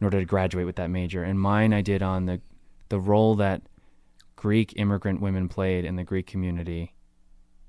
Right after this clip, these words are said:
in America. 'Cause you know how a lot of, uh, cultures, they come over to America and they get more into their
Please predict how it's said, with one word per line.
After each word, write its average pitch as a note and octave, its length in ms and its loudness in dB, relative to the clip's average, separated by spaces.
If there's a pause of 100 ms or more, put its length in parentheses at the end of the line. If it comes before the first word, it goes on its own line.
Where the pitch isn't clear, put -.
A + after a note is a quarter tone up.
(140)
in G#2 140 0
America. F2+ 380 -2
'Cause G#2 180 -4
you A2 60 2
know A#2 80 6
how A#2 120 2
a - 20 2
lot G#2 200 2
of, G2 200 -4 (100)
uh, F#2 260 -6 (260)
cultures, A#2+ 480 0
they G2+ 100 -2
come G#2+ 160 0
over G2 160 0
to G2 80 -2
America G#2 540 0
and G#2 120 -2
they G#2 100 2
get G#2+ 200 0
more G#2+ 600 6
into G2 340 -2
their F2+ 280 -2